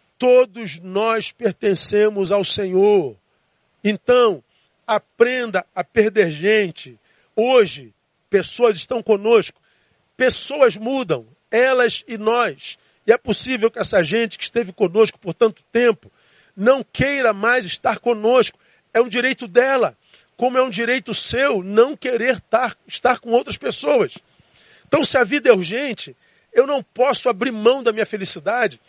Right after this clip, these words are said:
porque teve gente que comigo esteve, independente do nível de relacionamento, que resolveu ir embora. Se ele não te ama mais,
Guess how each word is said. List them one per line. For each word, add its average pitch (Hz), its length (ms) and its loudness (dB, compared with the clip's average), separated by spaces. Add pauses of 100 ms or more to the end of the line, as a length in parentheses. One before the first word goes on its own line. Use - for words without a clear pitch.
(320)
porque 233 300 -2
teve 220 340 -2
gente 233 460 0
que 214 80 -10
comigo 214 340 -2
esteve, 220 520 0 (640)
independente 190 560 2
do 196 80 -8
nível 214 300 -2
de 175 60 -4
relacionamento, 185 720 0 (240)
que - 120 -4
resolveu 269 400 0
ir 277 60 -4
embora. 226 440 0 (480)
Se - 300 -2
ele 285 400 0
não 240 160 2
te - 160 -4
ama 208 200 0
mais, 214 560 -2